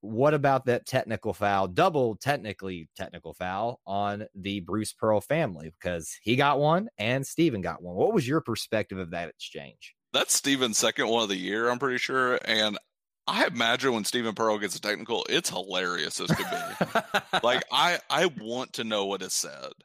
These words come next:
Speaker 2: Uh, probably not repeatable on public airways, but I wanna know what's said because I find Steven Pearl hilarious. And, uh,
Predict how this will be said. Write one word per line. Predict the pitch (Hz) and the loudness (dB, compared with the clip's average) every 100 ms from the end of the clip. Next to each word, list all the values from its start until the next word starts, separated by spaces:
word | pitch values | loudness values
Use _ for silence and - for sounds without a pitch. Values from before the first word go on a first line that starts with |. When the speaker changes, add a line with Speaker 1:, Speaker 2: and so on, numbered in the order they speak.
| _ _ _ - | _ _ _ -2
Speaker 2:
Uh, | 120 113 107 87 | 2 2 2 0
probably | 160 175 185 127 | 2 2 4 2
not | 131 107 | 0 0
repeatable | 110 131 127 117 110 - | -2 -2 -4 -2 -2 0
on | 107 104 104 101 101 92 - | 0 -2 -4 -8 -10 -12 -6
public | 120 107 107 | -6 -4 -4
airways, | 110 127 131 120 | -4 -2 -2 -2
but | - - | -2 -2
I | 170 196 | 0 0
wanna | 131 117 | 2 0
know | 107 | 0
what's | 101 - | 0 -2
said | - 101 | -2 -2
because | 98 98 101 | -2 -6 -2
I | 151 | -2
find | 170 113 101 | 0 -2 -2
Steven | - 113 95 | -4 -4 -6
Pearl | 92 98 92 | -6 -6 -6
hilarious. | - 98 95 90 - - - - - - - - | -8 -6 -6 -6 -8 -8 -8 -18 -18 -20 -8 0
And, | 120 120 117 107 90 - _ | 4 4 4 2 -4 -12 _
uh, | 71 | -4